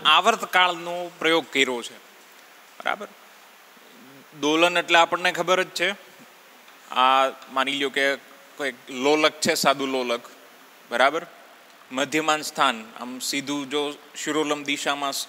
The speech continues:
સીધું લટકાવેલું હોય તો એનું મધ્યમાન સ્થાન. કોઈ એક તરફ જાય, પાછું આવે, બીજી તરફ જઈને પાછું ન્યાન્યર આવે,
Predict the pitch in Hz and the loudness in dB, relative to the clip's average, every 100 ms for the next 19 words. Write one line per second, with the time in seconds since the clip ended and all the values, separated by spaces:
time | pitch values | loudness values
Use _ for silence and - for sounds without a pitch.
0 | - - 156 147 147 143 143 139 143 147 | -10 -8 -4 -2 0 0 2 2 2 0
1 | 143 131 135 131 139 147 147 156 143 120 | 0 2 2 2 0 -2 0 2 2 0
2 | - 110 107 - - - - - - 131 | -4 -6 -6 -18 -20 -20 -20 -20 -8 0
3 | 135 - - 156 156 143 156 156 160 160 | 2 2 2 2 2 2 4 6 4 -4
4 | - - - - 139 147 - 156 151 147 | -20 -20 -20 -4 0 2 0 2 2 2
5 | 151 156 - 127 131 151 147 156 156 143 | -2 -4 -14 -14 -6 -4 -2 0 -2 -2
6 | 139 151 151 - 151 156 165 151 156 165 | 0 -2 0 2 2 2 -2 0 2 4
7 | 156 156 147 120 | 6 6 4 0